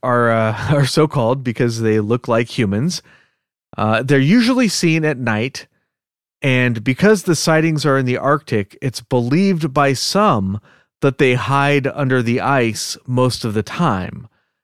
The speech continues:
'Cause I think the water goes under the ice quite a bit in some places, so they could just live under there, and they could only come out under certain circumstances, which would explain why they're almost never seen.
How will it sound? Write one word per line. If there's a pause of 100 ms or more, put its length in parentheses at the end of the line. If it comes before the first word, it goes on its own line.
(140)
'Cause
I
think
the
water
goes
under
the
ice
quite
a
bit
in
some
places,
so
they
could
just
live
under
there, (480)
and
they
could
only
come
out (640)
under
certain
circumstances,
which
would
explain
why
they're
almost
never
seen.